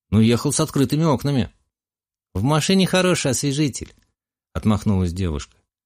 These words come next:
«Вечером увидимся? Или ты опять куда-нибудь отправишься?» «Понятия не имею».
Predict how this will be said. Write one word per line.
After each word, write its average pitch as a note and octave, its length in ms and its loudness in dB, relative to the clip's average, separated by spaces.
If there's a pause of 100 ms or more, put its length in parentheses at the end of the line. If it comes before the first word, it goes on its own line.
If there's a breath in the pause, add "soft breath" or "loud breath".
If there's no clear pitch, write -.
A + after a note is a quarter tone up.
(120)
«Вечером A#2 420 2
увидимся? C#3+ 520 -2 (840)
Или A#2+ 220 2
ты B2+ 140 0
опять D3 240 -2
куда-нибудь C3+ 400 0
отправишься?» A#2+ 640 -4 (960)
«Понятия A#2 480 2
не A2 180 4
имею». E2 320 0